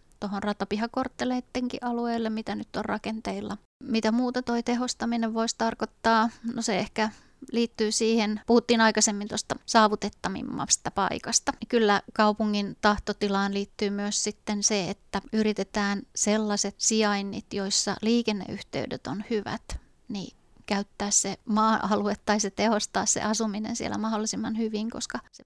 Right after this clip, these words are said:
parantaa sitä, sitä niitä liikkumisen mahdollisuuksia, vähentää ehkä sitä oman auton tai muuta tarvetta, että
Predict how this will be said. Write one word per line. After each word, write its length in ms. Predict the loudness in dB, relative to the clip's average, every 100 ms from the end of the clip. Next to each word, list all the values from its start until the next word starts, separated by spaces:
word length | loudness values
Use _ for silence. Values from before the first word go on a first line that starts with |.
| 0
parantaa 480 | 2 2 0 -4 -4
sitä, 220 | -4 -4
sitä 220 | -4 -4
niitä 300 | -6 -8 -4
liikkumisen 520 | -4 -2 -2 0 0
mahdollisuuksia, 920 | 0 0 -2 -2 -2 -2 -2 -2 0 0
vähentää 460 | 2 2 0 -6 -6
ehkä 260 | -8 -6 -8
sitä 220 | -8 -10 -12 -10 -4
oman 300 | -2 -4 -4
auton 480 | -4 -4 -2 -4 -2
tai 280 | -2 -4 -6 -6
muuta 240 | -4 -6 -4 -2
tarvetta, 560 | -2 -2 -6 -10 -8
että 320 | -8 -6 -8